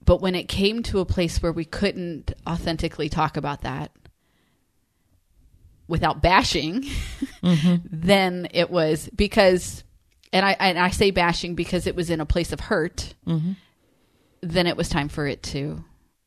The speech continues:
Speaker 1: for it to take a break. And then things just got heavy from there.
Speaker 2: Very heavy. And what's exciting, and I hope that you all, what I hope that you get out of this episode is that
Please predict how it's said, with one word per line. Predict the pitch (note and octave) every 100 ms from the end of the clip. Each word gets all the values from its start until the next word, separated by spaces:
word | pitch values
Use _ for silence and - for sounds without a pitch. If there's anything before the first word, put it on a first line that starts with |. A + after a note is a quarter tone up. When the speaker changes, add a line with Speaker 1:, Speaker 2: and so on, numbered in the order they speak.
| -
Speaker 1:
for | E3
it | D3+
to |
take | D#3+ D3+
a | F3
break. | F3 E3 - - - _ _ _ _ _ -
And | E3 D#3+
then | D3+ C#3+ D3+ - -
things | C#3 C#3+ -
just | - C3 -
got | C#3+ -
heavy | - - -
from | - - B2+
there. | - - - - -
Speaker 2:
Very | E3+ D#3+ F3 E3+
heavy. | D#3+ D3+ D3+ -
And | G3+ G#3 D#3+ D#3+ D#3 - - - _ _ _ _ _ _ _ _
what's | - F#3 F3+
exciting, | - - F3+ F3+ E3 D#3
and | D3+
I |
hope | D#3+ E3 E3
that | -
you | E3+ D#3+
all, | D3+ D#3 - - - - - _ _ _ -
what | F#3
I | D#3+
hope | F#3+ F#3
that |
you | F3+
get | E3+ E3
out | C#3+
of | C#3+
this | D#3 D3+
episode | D#3 - - D3 C3 C#3+ - - - -
is | D#3+
that | D3 C#3+ C3+